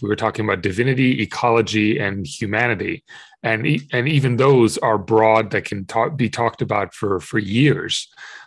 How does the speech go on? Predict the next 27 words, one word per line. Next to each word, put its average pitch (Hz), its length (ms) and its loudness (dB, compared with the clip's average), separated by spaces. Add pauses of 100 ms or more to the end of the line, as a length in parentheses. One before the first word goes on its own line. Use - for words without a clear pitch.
(140)
um, 95 460 0
solely 143 480 2
on 104 100 0
those 98 180 -4
subjects. - 460 -6
So 120 420 2 (640)
we, 143 320 2 (140)
you 143 160 2
know, 135 100 2
we 139 160 4
work 131 320 2
to 143 140 2
try 135 260 -2
and 131 160 -2
concise 123 540 0
ourselves 107 520 0
and 107 120 -8
try 120 160 -2
to 104 60 0
see 120 260 -2
what 107 200 0
we 113 100 -2
can 110 180 -4
do 110 220 2
in 101 80 -6
order 107 280 0
to, 95 640 -6